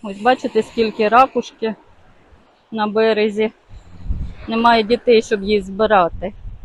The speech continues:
Бачите, які готельчики прямо на берегу моря. А от там ставочок ще є. Може, потім підійду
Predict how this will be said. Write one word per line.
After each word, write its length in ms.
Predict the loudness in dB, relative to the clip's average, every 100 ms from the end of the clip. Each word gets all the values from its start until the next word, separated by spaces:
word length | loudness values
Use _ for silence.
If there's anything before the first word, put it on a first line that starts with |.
| -10 -8 -8 -10 -20 -20 -20 -20 -20 -18 -4
Бачите, 420 | -2 -2 -4 0
які 340 | 2 2 0 0
готельчики 680 | 0 4 4 4 -2 -2 0
прямо 480 | 4 2 4 0 -2 -18 -8
на 100 | -4
берегу 440 | 2 6 6 6 0
моря. 460 | 0 0 0 0 -4 -18 -20 -20 -20 -20 _
А 80 | -4
от 100 | 0
там 200 | 0 0
ставочок 640 | -2 -2 2 2 2 -6 -14
ще 220 | -6 -6
є. 320 | -2 0 0 -2
Може, 320 | -4 0 0
потім 460 | 2 2 2 0 -6
підійду 600 | -8 -4 -2 0 2 0